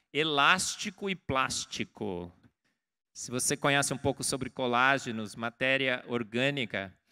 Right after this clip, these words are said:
você sabe que não pode subsistir no meio ambiente por mais do que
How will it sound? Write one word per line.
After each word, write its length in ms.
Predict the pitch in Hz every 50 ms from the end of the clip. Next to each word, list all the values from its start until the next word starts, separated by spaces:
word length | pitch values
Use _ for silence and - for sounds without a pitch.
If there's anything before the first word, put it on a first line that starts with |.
| _ _ _ _ _ _
você 120 | - - 135
sabe 300 | - - 147 147 143 -
que 100 | - 165
não 140 | 156 160
pode 640 | 151 - 127 131 131 131 127 127 127 123 120 123 117 110
subsistir 800 | - - - 127 123 127 117 123 123 113 - - - 131 131 127
no 120 | 123 120
meio 180 | 120 120 123 123
ambiente 500 | 120 117 117 117 113 113 120 120 - 113
por 200 | - 135 143 139
mais 400 | 135 127 131 131 139 151 147 135
do 100 | 123 131
que 560 | - - 160 160 175 185 196 202 196 -